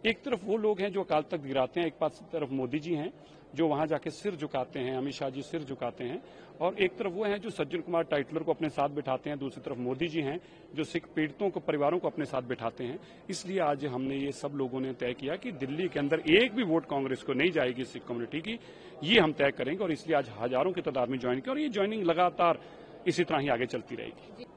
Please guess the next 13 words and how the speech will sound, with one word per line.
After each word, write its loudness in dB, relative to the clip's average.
विपक्ष 0
का 0
बहुत -4
लंबा 2
समय 0
सोनिया 2
गांधी 2
जी, -4
राहुल 4
गांधी 2
जी, 0
गांधी 2
परिवार 2